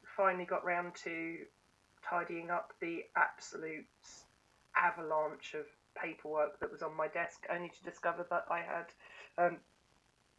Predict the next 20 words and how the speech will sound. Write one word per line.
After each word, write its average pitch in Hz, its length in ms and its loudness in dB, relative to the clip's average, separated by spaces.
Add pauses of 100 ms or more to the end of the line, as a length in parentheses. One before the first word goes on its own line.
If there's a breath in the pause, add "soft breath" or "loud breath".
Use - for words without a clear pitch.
(120)
two 214 180 2
books - 540 4
sent 185 300 6
to 170 140 0
me, 180 140 0
one 185 160 6
of 180 100 0
which - 240 -2
was, 175 380 -4
um, 175 300 0 (1000 loud breath)
my 185 60 0
mate 180 240 4
Tim 175 160 0
Anderson's 165 440 2
Vegan 185 320 2
Easy. 185 320 2 (600 loud breath)
Um, 175 480 2
so - 160 -4 (120)
he's 170 420 -8
previously, 175 500 -2